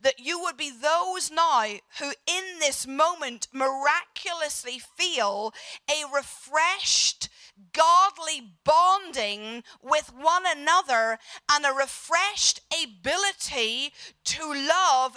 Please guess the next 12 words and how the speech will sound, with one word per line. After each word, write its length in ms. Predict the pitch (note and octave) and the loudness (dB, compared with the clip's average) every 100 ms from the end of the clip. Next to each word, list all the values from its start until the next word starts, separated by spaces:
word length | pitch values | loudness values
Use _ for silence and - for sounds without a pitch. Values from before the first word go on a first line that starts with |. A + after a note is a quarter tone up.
| - | -4
and 280 | D4+ D#4 D4+ | -2 -2 -4
to 200 | - D#4+ | -8 -6
serve 880 | C4+ - - F4 F4 B3+ A#3 A#3+ A#3 - - - | -4 -2 0 2 4 4 2 2 -2 -8 -20 -2
and 280 | D4+ D#4 D#4 | 2 2 0
to 280 | - D4+ C#4+ - | -6 -6 -8 4
opt 420 | E4 F#4 - - - - | 6 6 2 -6 -6 -2
in 460 | F#4 D#4+ A#3+ A#3+ C4 - - | 0 0 -2 -2 -4 -8 -12
rather 520 | B3 E4 E4+ F4 D#4+ C#4 | 0 2 4 2 0 -2
than 180 | C#4+ | -4
to 180 | B3+ - | -6 -10
look 520 | C#4+ D4+ E4 C4 - - - | -8 0 0 0 -6 -20 -6
cynically 760 | - - F#4 F4 - C4+ C4 | -2 0 0 -2 -4 -2 -4